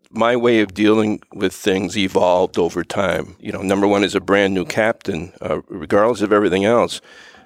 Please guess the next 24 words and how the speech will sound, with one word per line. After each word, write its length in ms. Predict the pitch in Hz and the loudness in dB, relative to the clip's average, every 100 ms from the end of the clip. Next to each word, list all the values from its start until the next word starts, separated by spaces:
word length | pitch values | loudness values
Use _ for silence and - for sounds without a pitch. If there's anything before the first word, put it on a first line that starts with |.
| - | -4
you 100 | 143 | -2
know, 100 | - | -2
you're 180 | 80 104 | -2 0
not 280 | 104 107 71 | 2 0 -2
exactly 500 | - 101 98 - 92 | -2 -2 -2 -4 -6
comfortable 560 | - 95 - 92 92 | -2 -4 -4 -4 -2
in 140 | 90 90 | -2 -2
the 100 | 92 | 2
airplane. 560 | 113 117 - 85 82 - | 2 0 -4 -10 -10 -10
So 260 | - 90 | -4 -4
my 240 | 87 92 95 | -2 0 0
f-, 180 | 98 - _ - | -2 -12 _ -20
first 440 | - - 98 90 - | -12 -2 0 0 0
thought, 240 | 107 117 | 0 0
I 120 | - | -2
was 420 | 95 92 90 - - - | -2 -2 -4 -6 -8 -8
thankful 560 | - 117 131 - 98 | -2 0 -2 -4 -4
to 120 | 92 92 | -2 0
have 220 | 92 85 | 0 -2
a 40 | |
first 380 | 85 104 87 - | -2 -2 -2 0
officer 540 | 92 110 87 - 85 | 0 0 -2 -2 -2
that 160 | 82 82 | -2 -2
had 400 | 92 87 85 90 | 0 0 -2 -6